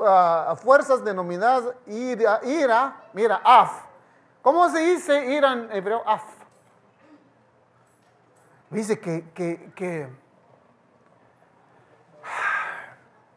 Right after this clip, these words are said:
llegaron estas siete personas y todos habían tomado igual.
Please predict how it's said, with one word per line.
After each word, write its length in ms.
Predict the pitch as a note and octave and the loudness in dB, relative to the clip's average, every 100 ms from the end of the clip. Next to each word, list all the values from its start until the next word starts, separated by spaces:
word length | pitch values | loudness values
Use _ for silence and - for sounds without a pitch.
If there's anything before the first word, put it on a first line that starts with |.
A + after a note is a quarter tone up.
| _ _ - | _ _ -6
llegaron 520 | A3 B3+ F4 F4 E4 | -4 2 2 2 -2
estas 520 | E4+ D4 - - - _ _ _ _ _ _ _ _ _ _ _ _ | 0 0 -2 -8 -16 _ _ _ _ _ _ _ _ _ _ _ _
siete 640 | - - D#4 G#4+ A4 B3 | -18 -14 2 2 2 -4
personas 720 | A#3+ G3 E3+ F#3+ E3 C#3 D#3 - - _ _ _ _ _ _ _ _ _ _ _ _ _ _ _ _ _ _ _ _ _ _ _ _ | -2 -4 -2 -6 -6 -8 -12 -16 -20 _ _ _ _ _ _ _ _ _ _ _ _ _ _ _ _ _ _ _ _ _ _ _ _
y 140 | G#3+ | -20
todos 340 | - E4 E4 C#4+ | -6 -4 0 2
habían 340 | C4+ C#4+ C4+ | 2 2 -2
tomado 440 | - A#3+ B3+ B3+ | -2 -2 -4 -4
igual. 400 | B3 B3+ C4 G#3 | -6 -4 -4 -4